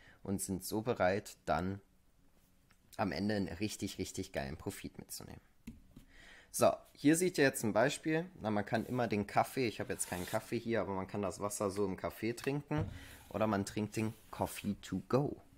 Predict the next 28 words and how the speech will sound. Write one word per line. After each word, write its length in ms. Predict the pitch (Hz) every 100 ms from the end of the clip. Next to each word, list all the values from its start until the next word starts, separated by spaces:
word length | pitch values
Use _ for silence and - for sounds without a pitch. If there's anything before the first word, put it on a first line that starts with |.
| - - -
Ja? 220 | 82 107 139 - - - -
Coffee 260 | - 143 127
to 160 | -
go, 300 | 95 123 147
warum? 480 | 127 123 135 127 76 - -
Weil 160 | 101
hier 180 | 95 101
unten 320 | - 143 139
seht 260 | 104 113 -
ihr 60 |
eine 140 | 95 95
Nachricht, 640 | 135 151 - 64 - - -
Agix 580 | 98 123 139 131 123 -
U 180 | 110 101
S 180 | 104 -
D 140 | 98
T. 280 | - - - - _ - _ _ _ _ - - - - - _
Entry 340 | - 135 - 156
Zone 300 | 135 131 120
war 140 | 107
fünf 340 | - 135 139 -
bis 180 | 120
drei 280 | - 92 92
Cent, 520 | - - 80 - - - _ _ _ _ - _
ist 160 | - -
der 80 | 92
blaue 320 | 82 78 65
Punkt. 480 | - - - -